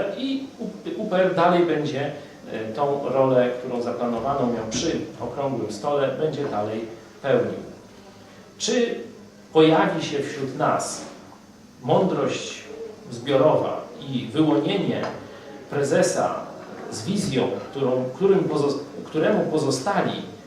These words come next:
zgodzą się podporządkować, bo tu mamy przecież zbiór indywidualności i pewnych różnic, które być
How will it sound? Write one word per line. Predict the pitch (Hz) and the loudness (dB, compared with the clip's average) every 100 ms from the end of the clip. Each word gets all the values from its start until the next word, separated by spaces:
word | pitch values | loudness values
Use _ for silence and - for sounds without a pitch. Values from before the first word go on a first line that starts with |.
| - - - - | -20 -20 -18 -12
zgodzą | 113 170 185 139 123 | -2 4 4 4 2
się | - 123 - | 0 -4 -2
podporządkować, | 190 190 165 151 135 - 180 - - - 120 | 0 2 2 2 2 0 0 0 -2 -6 -10
bo | |
tu | 123 | -6
mamy | 127 113 107 | -4 -4 -6
przecież | - - 104 | -8 -10 -10
zbiór | 113 127 127 | -8 -2 -2
indywidualności | 117 117 117 120 123 123 127 127 - 113 - | -2 -4 -4 -2 2 2 2 -2 -8 -10 -10
i | |
pewnych | - 117 123 | -8 -6 -4
różnic, | 196 202 120 107 | 0 0 0 -4
które | 123 | -6
być | 110 | -8